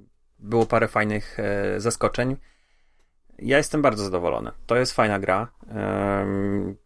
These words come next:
cały czas nie ruszyłem książki, bo, em, ob-, obiecywałem sobie, że zaraz jak, e,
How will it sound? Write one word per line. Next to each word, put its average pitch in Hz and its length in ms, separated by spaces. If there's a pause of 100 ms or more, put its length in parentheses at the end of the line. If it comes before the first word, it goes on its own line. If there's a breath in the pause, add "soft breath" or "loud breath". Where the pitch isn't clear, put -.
(520)
cały 151 240
czas - 200
nie 123 80
ruszyłem 117 280
książki, 98 460
bo, 92 720 (340)
em, 90 560
ob-, - 200
obiecywałem 113 520
sobie, 107 280
że 95 760 (100)
zaraz 104 420
jak, 98 280
e, 101 40